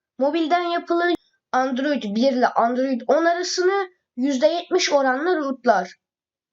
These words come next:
Yani bütün telefonları rootlama özelliği vardır ama yüzde altmış ile yetmiş arası rootlar. Üçüncü yöntemimiz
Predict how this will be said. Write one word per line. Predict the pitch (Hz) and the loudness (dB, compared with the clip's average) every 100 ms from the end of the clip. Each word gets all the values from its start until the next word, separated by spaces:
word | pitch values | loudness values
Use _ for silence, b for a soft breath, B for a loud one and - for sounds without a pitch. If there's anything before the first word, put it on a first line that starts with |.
| - _ _ - | -20 _ _ -2
Yani | 254 247 233 208 - - - _ - | 0 2 0 -2 -4 -18 -20 _ -12
bütün | 254 320 330 | -6 0 2
telefonları | 330 311 311 277 262 247 | 2 0 0 0 2 2
rootlama | 262 277 330 349 359 | 0 -2 0 0 0
özelliği | 320 359 349 392 392 | 0 0 0 0 0
vardır | 370 370 370 | 0 0 0
ama | 392 392 427 392 _ _ _ _ _ - | 0 2 0 -4 _ _ _ _ _ -4
yüzde | 320 294 320 | -4 2 2
altmış | 330 - 320 - | 2 0 0 2
ile | 320 | 0
yetmiş | 294 - 247 | 0 -2 0
arası | 240 190 185 190 | 2 0 -4 -4
rootlar. | 180 185 - 185 190 - - _ _ | -4 -6 -8 -8 -8 -16 -20 _ _
Üçüncü | 233 294 302 294 | -4 0 2 2
yöntemimiz | 359 370 359 381 381 403 381 - | 2 0 0 0 0 0 -4 -10